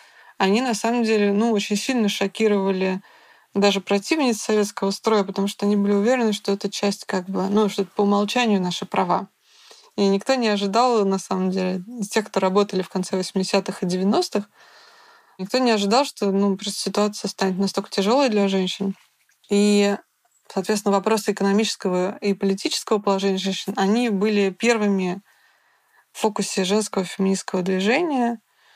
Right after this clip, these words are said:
Там была статья восемьдесят девятого года «Как мы решаем женский вопрос», э, Римашевская, Посадская, Захарова.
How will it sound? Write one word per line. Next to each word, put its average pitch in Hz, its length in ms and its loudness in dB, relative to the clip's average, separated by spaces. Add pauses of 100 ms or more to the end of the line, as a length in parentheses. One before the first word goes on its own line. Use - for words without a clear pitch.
(140)
Там 190 240 0
была 185 180 0
статья 190 400 0
восемьдесят 185 440 0
девятого 185 420 0
года 185 260 0
«Как 196 240 -6
мы 196 80 0
решаем 190 400 -2
женский 190 420 -2
вопрос», 247 540 0 (680)
э, 196 280 4
Римашевская, 202 640 0
Посадская, 185 560 -2
Захарова. 185 640 0